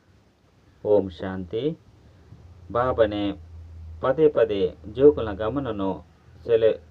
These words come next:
ಸೆಳೆತ ಮಲ್ತೊಂದುಲ್ಲೆರ್. ಬಾಬನ ನೆನಪುಡು ಕುಲ್ದರ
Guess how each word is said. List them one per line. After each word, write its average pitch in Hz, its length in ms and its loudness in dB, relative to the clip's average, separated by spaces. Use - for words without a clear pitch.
ಸೆಳೆತ 117 300 -2
ಮಲ್ತೊಂದುಲ್ಲೆರ್. 98 960 -2
ಬಾಬನ 147 440 0
ನೆನಪುಡು 117 520 2
ಕುಲ್ದರ 101 400 -2